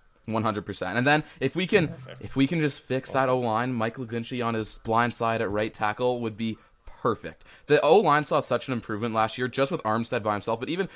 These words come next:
Speaker 1: Connor Williams, guys hated on him coming into it, but he had a great year. Like, it just, yeah, he, he was good. Robert Jones, like, other guys like that. If we can slide him in, Mike McGlinchey right on that right side, it'd be so good. Tua's never gonna get hit.
Speaker 2: I would argue that if you are in on Tua, like you
Speaker 1: Yeah.
Speaker 2: say you are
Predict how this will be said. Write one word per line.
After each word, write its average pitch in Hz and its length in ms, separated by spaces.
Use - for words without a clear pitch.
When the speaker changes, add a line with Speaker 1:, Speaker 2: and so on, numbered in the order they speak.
Speaker 1:
Connor 143 260
Williams, 110 420
guys 135 260
hated 117 280
on 120 140
him 117 180
coming 117 240
into 117 160
it, 135 60
but 135 100
he 135 40
had 151 140
a 202 40
great 113 280
year. 87 260
Like, 117 200
it 131 60
just, 139 180
yeah, 135 160
he, - 140
he 139 180
was 156 120
good. 120 220
Robert 131 300
Jones, 117 240
like, 120 120
other 131 140
guys 113 240
like 110 140
that. 101 160
If 101 80
we 127 80
can 160 100
slide 123 340
him 123 100
in, 131 260
Mike 113 220
McGlinchey 113 380
right 107 160
on 120 140
that 113 160
right 110 220
side, 104 400
it'd - 80
be 95 80
so - 440
good. 98 280
Tua's 123 240
never 110 320
gonna 107 180
get 92 220
hit. 85 220
Speaker 2:
I 135 120
would 147 120
argue 127 360
that 117 180
if 113 220
you 113 100
are 110 160
in 127 240
on 123 200
Tua, 110 400
like 107 220
you 117 60
Speaker 1:
Yeah. 110 80
Speaker 2:
say 120 220
you 104 200
are 92 300